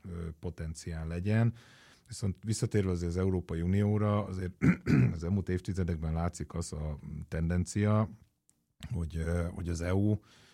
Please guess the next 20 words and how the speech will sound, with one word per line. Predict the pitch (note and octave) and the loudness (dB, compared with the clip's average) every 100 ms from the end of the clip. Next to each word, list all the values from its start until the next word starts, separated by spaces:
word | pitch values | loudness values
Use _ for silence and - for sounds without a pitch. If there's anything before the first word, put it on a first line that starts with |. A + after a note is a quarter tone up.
| _ | _
hajlandó | - G#2 A2 F#2 F2 | 2 4 6 4 2
lemondani | F#2 F2 E2 D#2 D#2+ E2 - _ - - | 2 2 0 -4 -4 -6 -8 _ -20 -10
úgymond, | D#2+ E2 E2 D#2 | -8 -4 -2 -2
ö, | E2 D#2+ D#2+ | -2 -2 -2
bizonyos | E2 F2+ E2+ D#2+ - - - - - - - - - _ - | -4 -2 0 -2 -4 -12 -14 -18 -18 -20 -20 -20 -20 _ -8
alapanyagok, | F#2+ F#2+ F2 E2 D#2+ D#2 D2+ - - E2 F2+ - | 0 0 0 0 -2 -2 -6 -10 -8 -4 -4 -6
itt | - | -6
mezőgazdasági | E2 D2+ D2 D#2 D#2+ - D#2 D#2+ D2+ | -4 -4 -4 -6 -8 -8 -6 -6 -4
alapanyagokról | D#2 D#2 D2 D#2 D#2+ - D2+ | -4 -4 -6 -8 -10 -10 -8
beszélek, | D#2+ E2 G2 F2 - | -6 -6 -4 -6 -6
amiben | D#2 D2+ | -8 -6
élelmiszer | E2 F#2+ G#2 G#2 G#2 G#2 | -2 0 0 -2 -4 -4
készül, | - G#2+ - A2+ A2 - - - - - | -2 -2 0 2 2 0 -20 -20 -20 -12
tehát | - - | -6 0
ezen | F#2 F#2+ | 4 6
anyagok | F#2+ F#2+ E2+ E2+ | 6 4 2 0
tekintetében | E2+ - F2+ E2+ E2 F2+ E2+ E2+ | -4 2 2 2 0 0 2 2
hajlandó | F2 F#2 F#2 E2 D#2 | 2 4 4 4 2
lemondani | D#2 D#2 D2 D2+ D#2 | 2 0 0 -2 0
önellátásról, | D#2+ D#2+ D2+ D2 D#2+ - E2 - D#2+ E2 G2 | 0 -2 -2 -6 -6 -8 -8 -4 0 4 4